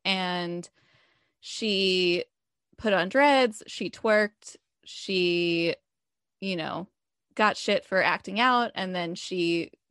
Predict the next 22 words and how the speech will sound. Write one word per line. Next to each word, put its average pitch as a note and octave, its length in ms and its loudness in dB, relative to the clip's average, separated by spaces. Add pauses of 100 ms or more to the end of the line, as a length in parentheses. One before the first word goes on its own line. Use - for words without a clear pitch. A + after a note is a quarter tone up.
(140)
should E3+ 280 -8 (160)
sort F#3 280 -6
of E3 100 -4
just, F3 180 -12
like, F3 140 -2
move F#3 240 -4
on, E3+ 340 -4
shed E3 300 -4
that D#3+ 420 0
persona, F#3+ 760 -4 (720)
and, E3+ 600 -2 (560)
you F#3+ 140 -6
know, D#3 180 -4
act E3 280 -2
like E3 260 -4
it E3 140 -6
was D#3 260 -4 (380)
just - 240 -10
some E3 180 -8
sort E3+ 220 -8
of D3+ 180 -8 (400)
rebelliousness. E3+ 840 -6